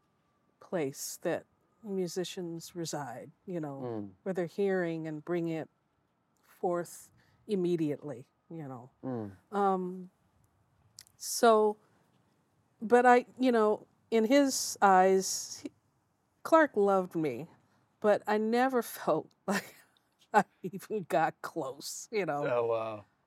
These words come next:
Speaker 1: But I l-, later learned, especially when I joined Uptown String Quartet and was working with Max, I heard reports from other people how proud he was
Speaker 2: Wow.
Speaker 1: that I was in that group and we were doing the work that we were doing.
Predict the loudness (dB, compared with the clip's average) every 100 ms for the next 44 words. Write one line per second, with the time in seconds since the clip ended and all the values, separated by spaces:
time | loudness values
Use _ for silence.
0 | _ _ 0 4 4 2 -2 -6 -2 0
1 | 2 0 0 2 2 0 -4 -2 -4 -2
2 | -4 -2 -2 -4 -4 -4 -2 -2 -4 -8
3 | -10 -6 -6 -6 -6 -6 -4 -6 -4 -6
4 | -4 -8 -8 -6 -6 -4 -6 -6 -6 -6
5 | -6 _ -16 -16 _ _ _ _ _ _
6 | _ _ _ _ -4 -4 -2 -2 -4 -4
7 | -8 -4 -6 -6 -8 -8 -4 -6 -6 -8
8 | -8 -10 -12 -12 -12 -6 -4 -4 -6 -8
9 | -6 -8 -8 -12 -14 -14 -14 -16 -18 -18
10 | -20 -20 _ _ _ -6 -6 _ -6 -4
11 | -4 -6 -4 -6 -6 -4 -4 -6 -6 -4
12 | -6 -6 -6 -4 -6 -6 -10 -10 -10 -8
13 | -10 -10 -10 -12 -14